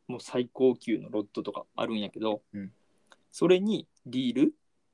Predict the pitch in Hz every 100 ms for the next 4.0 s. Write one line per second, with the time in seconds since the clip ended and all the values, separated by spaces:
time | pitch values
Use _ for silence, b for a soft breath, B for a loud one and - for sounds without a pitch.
0 | - _ _ _ 101 95 - _ _ -
1 | - 123 - - - _ _ - - -
2 | _ _ _ _ _ _ _ - _ _
3 | _ _ 117 120 117 117 107 - -